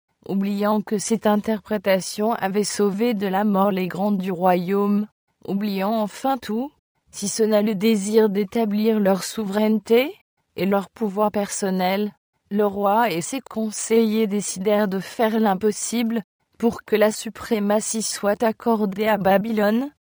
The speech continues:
digne d'un honneur universel. La statue symbolique,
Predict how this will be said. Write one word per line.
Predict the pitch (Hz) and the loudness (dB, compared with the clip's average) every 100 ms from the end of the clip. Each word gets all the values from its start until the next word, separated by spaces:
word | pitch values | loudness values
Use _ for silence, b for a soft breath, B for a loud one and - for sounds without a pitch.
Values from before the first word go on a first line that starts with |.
| _ _ _ | _ _ _
digne | 175 240 240 233 | -6 0 4 4
d'un | 196 220 220 | 4 4 4
honneur | 202 220 220 214 | 4 4 4 4
universel. | 196 185 214 220 - - 185 190 247 - _ _ _ _ _ _ - | 2 0 0 -2 -6 -2 0 0 -4 -12 _ _ _ _ _ _ -2
La | 202 | -2
statue | - 214 214 202 | 0 -2 -2 -6
symbolique, | 180 - 190 180 190 185 208 233 - - | -6 -2 0 2 0 0 -4 -8 -18 -20